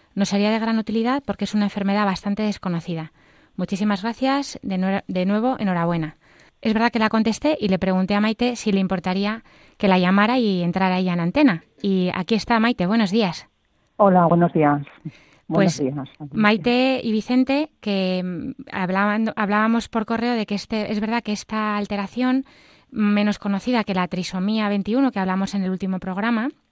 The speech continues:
Speaker 1: que
Speaker 2: Ujú.
Speaker 1: produce el síndrome de Down, eh, produ-, es una alteración cromosómica en la que se pierden porciones que pueden variar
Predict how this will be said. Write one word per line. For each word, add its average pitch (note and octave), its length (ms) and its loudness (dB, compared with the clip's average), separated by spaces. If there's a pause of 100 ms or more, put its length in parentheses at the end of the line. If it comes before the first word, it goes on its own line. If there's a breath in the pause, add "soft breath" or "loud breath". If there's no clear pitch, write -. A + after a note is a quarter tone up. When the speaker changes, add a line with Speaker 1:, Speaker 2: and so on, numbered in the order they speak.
(400)
Speaker 1:
que F#3 140 -2
Speaker 2:
Ujú. G#3 80 4
Speaker 1:
produce F#3+ 300 0
el E3+ 60 -4
síndrome F3+ 360 -6
de F#3 100 -2
Down, A#3 240 -2 (600 soft breath)
eh, F#3+ 180 0
produ-, F#3+ 240 -2
es G#3+ 180 -6
una A3+ 80 -2
alteración G#3+ 440 -4
cromosómica A#3+ 760 -2 (100)
en G3+ 120 -4
la F#3 120 -2
que F#3 120 -6
se F#3+ 180 -6
pierden G#3 460 -2
porciones B3 680 -2
que F3+ 120 -10
pueden F#3+ 240 -4
variar G3 380 -2